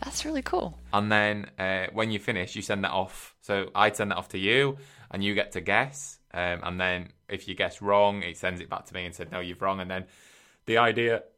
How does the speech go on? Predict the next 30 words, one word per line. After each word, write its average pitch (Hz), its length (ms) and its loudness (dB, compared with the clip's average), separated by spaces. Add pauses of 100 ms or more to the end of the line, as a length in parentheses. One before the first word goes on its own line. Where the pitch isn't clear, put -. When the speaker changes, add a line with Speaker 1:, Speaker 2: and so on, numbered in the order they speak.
(300)
Speaker 2:
so - 140 -4
that 185 140 8
all 117 180 10
works 98 360 6
and 101 120 -2
is 98 80 -2
that 101 200 0
to-ing 95 220 0
and 90 100 -6
fro-ing. 87 400 0 (840)
And 117 80 -2
it's 117 120 -8
quite 139 240 2
complicated. 95 640 -6 (100)
Um, 90 240 -2
and 95 160 -2
then 90 260 -6 (180)
the 98 100 -10
kind 104 260 2
of 92 140 -2
the 98 260 0
exercise 95 580 -2
for 92 100 -14
the 90 120 -6
reader 87 400 -6 (560)
is 87 160 -8
then 90 220 0
to 92 120 -10
give 85 340 -8
the, 85 380 -6